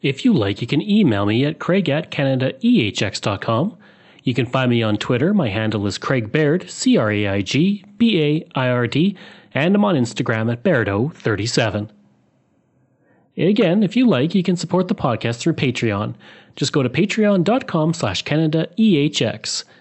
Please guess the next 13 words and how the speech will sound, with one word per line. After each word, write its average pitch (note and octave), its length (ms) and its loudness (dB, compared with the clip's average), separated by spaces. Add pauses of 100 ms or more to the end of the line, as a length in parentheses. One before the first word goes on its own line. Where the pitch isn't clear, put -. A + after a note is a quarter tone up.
(120)
You A#2+ 100 -2
can B2 120 0
support A3 360 0
the A#3 60 -2
podcast A#2+ 480 -2
for D#3 100 0
as C#3+ 160 -2
little C3 260 2
as A#2+ 160 -2
three A#2+ 200 0
dollars G#2+ 400 -2
a F3+ 40 2
month. A#2 380 -2